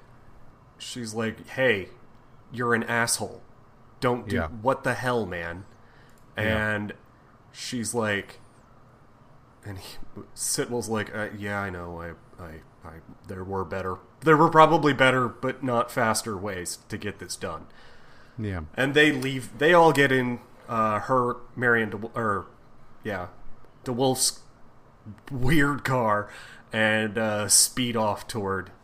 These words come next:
Speaker 1: the, uh, conflict.
Speaker 2: Yeah. Um, so we, we we have them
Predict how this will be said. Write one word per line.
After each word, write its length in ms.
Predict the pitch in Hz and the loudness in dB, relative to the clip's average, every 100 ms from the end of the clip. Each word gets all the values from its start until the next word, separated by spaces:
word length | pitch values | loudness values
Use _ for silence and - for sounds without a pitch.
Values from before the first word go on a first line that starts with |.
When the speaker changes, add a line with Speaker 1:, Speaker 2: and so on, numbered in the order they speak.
| - - - - 98 | -20 -20 -20 -20 -14
Speaker 1:
the, 420 | 98 92 90 87 | -10 -10 -10 -10
uh, 260 | 82 80 78 - - - - - | -12 -12 -16 -18 -20 -20 -20 -18
conflict. 760 | - 139 127 117 101 - - - - - - - - - - - - - - - - | -6 -2 -2 -4 -10 -12 -12 -14 -16 -18 -20 -14 -14 -6 -4 -4 -8 -20 -20 -20 -4
Speaker 2:
Yeah. 360 | 143 139 107 92 - - - - - | 4 6 6 0 -10 -20 -20 -20 -4
Um, 720 | 139 131 127 127 123 127 123 - - - - - - - - - - - - - - - - - - - | 2 4 4 2 0 -4 -8 -18 -20 -20 -20 -20 -20 -20 -20 -20 -20 -20 -20 -18 -18 -20 -20 -20 -20 -16
so 720 | - - 135 123 117 117 110 - - - - - - - - - | -10 0 2 4 4 2 0 -4 -18 -20 -20 -20 -20 -18 -16 -12
we, 460 | 120 135 131 131 135 | 0 4 4 4 0
we 840 | 151 156 117 131 131 123 120 120 107 - - - - - - - - - - 117 | -4 -8 -2 0 2 0 -2 -6 -10 -16 -16 -14 -12 -10 -10 -10 -10 -10 -10 -2
we 160 | 123 131 | 2 2
have 340 | 147 196 170 | 4 4 2
them 380 | 170 160 151 147 | 0 2 0 -4